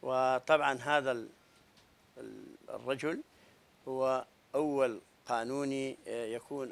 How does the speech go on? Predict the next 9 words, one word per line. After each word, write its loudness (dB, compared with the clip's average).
عضوا -4
في -12
المحكمة -10
الأمريكية -6
العليا. -10
وأيضا 2
كتب -2
هذا 0
ال-، 0